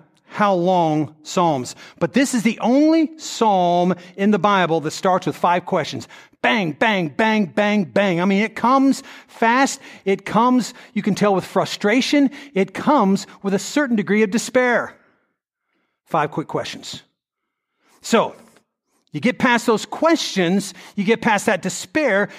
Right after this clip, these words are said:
and we now go to the second pair, verses three and four.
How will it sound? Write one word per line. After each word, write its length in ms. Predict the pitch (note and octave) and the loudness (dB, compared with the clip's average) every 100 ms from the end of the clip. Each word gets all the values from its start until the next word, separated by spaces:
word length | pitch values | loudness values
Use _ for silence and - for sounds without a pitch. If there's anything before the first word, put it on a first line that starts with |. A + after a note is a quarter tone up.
| - | -6
and 200 | A3+ G#3 | 0 2
we 80 | G#3+ | 2
now 200 | G#3+ A3 | 2 2
go 300 | E3 G3+ G3+ | 0 0 0
to 220 | G3+ A#3 | 0 -2
the 200 | G3 A3 - _ | 0 -2 -4 _
second 760 | - - - - B3 A3 D3+ - _ - | -14 -10 -4 -2 0 0 -4 -8 _ -6
pair, 400 | F3+ C#3+ G#2+ - _ _ _ _ - | -2 -2 -4 -12 _ _ _ _ -10
verses 260 | E3+ D#3 - | -8 -8 -8
three 180 | E3+ D#3+ | -4 -4
and 80 | |
four. 340 | - E3 B2 | -4 -6 -8